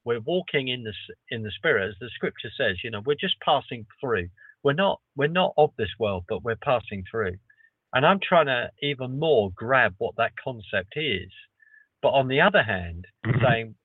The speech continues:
Speaker 1: we, how do we, you know, how do we see the, what is our role within God's kingdom? How do we see that come about? And, um,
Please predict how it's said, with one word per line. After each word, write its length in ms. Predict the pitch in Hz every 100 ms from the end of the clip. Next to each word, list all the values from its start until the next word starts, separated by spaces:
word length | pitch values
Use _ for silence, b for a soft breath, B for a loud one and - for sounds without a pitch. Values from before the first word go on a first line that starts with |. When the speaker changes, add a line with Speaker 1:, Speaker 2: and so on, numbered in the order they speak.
| _ -
Speaker 1:
we, 360 | 120 151 151 156 _ _ -
how 220 | 135 156
do 100 | 143
we, 300 | 131 123 113 _ b b _ _
you 100 | 131
know, 140 | 110
how 160 | 104 143
do 120 | 139
we 120 | 123 110
see 180 | 170 170
the, 120 | 127 - - 123
what 220 | 143 120
is 80 | 127
our 180 | 135 131
role 280 | 127 117
within 320 | 107 107 107 101
God's 260 | 104 95 -
kingdom? 440 | 110 104 98 92 92 b _
How 140 | - 131
do 100 | 127
we 120 | 117 -
see 120 | 127
that 200 | 104 82
come 140 | - 107
about? 420 | 95 95 92 92 _ _ _ _ _ _
And, 420 | 123 117 117 113 117
um, 400 | 113 107 107